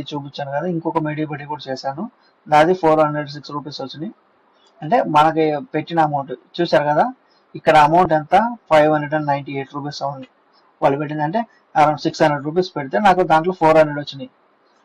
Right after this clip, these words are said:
అమౌంట్. అంటే ఈ రిటర్న్స్ ఎక్కువ ఉన్నాయి కదా ఇక్కడ, అది థర్టీన్ సెప్టెంబర్లో చేశారు,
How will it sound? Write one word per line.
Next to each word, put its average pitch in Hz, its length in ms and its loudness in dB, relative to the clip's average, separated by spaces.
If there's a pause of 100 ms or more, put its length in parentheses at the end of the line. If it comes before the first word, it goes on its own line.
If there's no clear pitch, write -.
(320)
అమౌంట్. 151 340 0 (480)
అంటే 170 180 0 (400)
ఈ 151 180 -4 (180)
రిటర్న్స్ 185 340 -2
ఎక్కువ 165 260 4
ఉన్నాయి 156 240 2
కదా 143 180 0
ఇక్కడ, 175 140 -2 (720)
అది 160 240 6
థర్టీన్ 165 320 2
సెప్టెంబర్లో 156 480 2 (100)
చేశారు, 151 280 -4